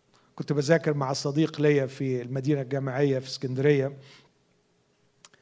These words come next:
ولقينا واحد خلص الفرد وطلع في البلكونة يصرخ: "يا حرام"، من ستريس الامتحانات وغلبها.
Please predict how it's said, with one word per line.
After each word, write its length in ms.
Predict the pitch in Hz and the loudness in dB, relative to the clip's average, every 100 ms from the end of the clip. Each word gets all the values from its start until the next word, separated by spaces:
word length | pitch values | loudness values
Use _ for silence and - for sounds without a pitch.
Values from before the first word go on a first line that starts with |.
| _ _ - | _ _ -10
ولقينا 340 | 139 135 156 147 | -6 0 4 6
واحد 400 | 160 143 147 131 - - _ _ | 4 4 -4 -6 -12 -20 _ _
خلص 540 | - - 156 147 131 139 | -14 -2 0 0 -2 -6
الفرد 560 | 123 - 156 143 - - _ _ _ _ _ - | -4 2 2 2 -6 -20 _ _ _ _ _ -6
وطلع 360 | 135 196 196 135 | 0 4 4 2
في 100 | 143 | -4
البلكونة 540 | 123 143 135 165 156 | -2 -2 0 -2 -2
يصرخ: 420 | 127 165 143 131 | -2 -2 -2 -6
"يا 40 | 131 | -8
حرام"، 340 | 135 147 160 | -4 -2 -2
من 140 | 131 | -4
ستريس 380 | 123 - 160 - | -6 -6 -6 -4
الامتحانات 720 | 127 123 - - 135 147 147 131 | -6 -8 -10 -8 -2 0 0 -4
وغلبها. 640 | 113 113 120 147 139 | -4 -4 2 2 2